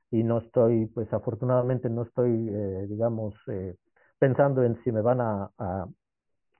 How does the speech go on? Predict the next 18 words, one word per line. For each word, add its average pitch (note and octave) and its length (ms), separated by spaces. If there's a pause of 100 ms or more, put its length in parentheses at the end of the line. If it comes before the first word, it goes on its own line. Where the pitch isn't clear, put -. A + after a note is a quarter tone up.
a A2+ 80
mentar G#2 340
la G#2+ 120
madre C3+ 420
o A2 300
a, G#2 240 (140)
o G#2+ 200
a G#2+ 40
echar B2 260
el G#2+ 120
carro G#2+ 260
encima D3+ 580
o G#2+ 200
si B2+ 80
me G#2+ 80
van B2 200
a A#2+ 40
atropellar. D3 720